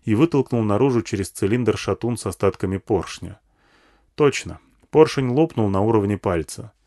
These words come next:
Верхнюю его часть шатуном забило в камеру сгорания, повредив клапана, а нижняя грохотала в цилиндре,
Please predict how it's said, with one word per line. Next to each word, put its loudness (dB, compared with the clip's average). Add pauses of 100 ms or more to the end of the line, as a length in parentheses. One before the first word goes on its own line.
(420)
Верхнюю 4
его 2
часть 0
шатуном -2
забило 4
в -10
камеру 0
сгорания, 2
повредив 0
клапана, -2 (420)
а 0
нижняя 0
грохотала 2
в -12
цилиндре, 0